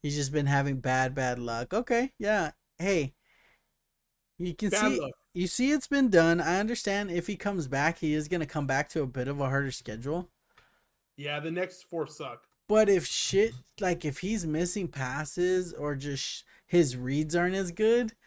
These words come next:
Speaker 1: then there's
Speaker 2: He's
Speaker 1: gotta be a
Speaker 2: right
Speaker 1: point
Speaker 2: now.
Speaker 1: where you gotta put Cooper, you gotta put Cooper
Speaker 2: Yeah.
Speaker 1: Rush in, man.
Speaker 2: 'Cause I think the first game, I did not think he played that good.
Speaker 1: Yeah.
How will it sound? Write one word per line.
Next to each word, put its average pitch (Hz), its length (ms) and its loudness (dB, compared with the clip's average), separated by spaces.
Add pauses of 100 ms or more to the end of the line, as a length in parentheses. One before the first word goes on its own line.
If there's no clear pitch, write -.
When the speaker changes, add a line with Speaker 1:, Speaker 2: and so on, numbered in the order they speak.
(460)
Speaker 1:
then 151 360 2
there's 160 180 2
Speaker 2:
He's 175 40 -4
Speaker 1:
gotta 196 180 4
be 196 120 4
a 170 60 6
Speaker 2:
right 139 100 -4
Speaker 1:
point 170 200 2
Speaker 2:
now. 160 40 -2
Speaker 1:
where 156 100 2
you 151 140 2
gotta 151 180 2
put 143 260 -2
Cooper, 160 680 -4
you 151 200 -6
gotta 180 200 0
put 202 180 -2
Cooper 185 200 -2
Speaker 2:
Yeah. 135 40 2 (160)
Speaker 1:
Rush 233 180 -2
in, 165 180 -2
man. 139 280 -4 (760)
Speaker 2:
'Cause 208 160 -6
I 240 80 -2
think 277 300 -6
the 180 120 -4
first 233 340 -6
game, 247 320 -6
I 175 100 -2
did 196 80 -4
not 170 160 -4
think 156 120 -12
he 147 80 -16
played 135 200 -8
that 123 160 -14
good. 127 180 -14 (720)
Speaker 1:
Yeah. 131 340 -2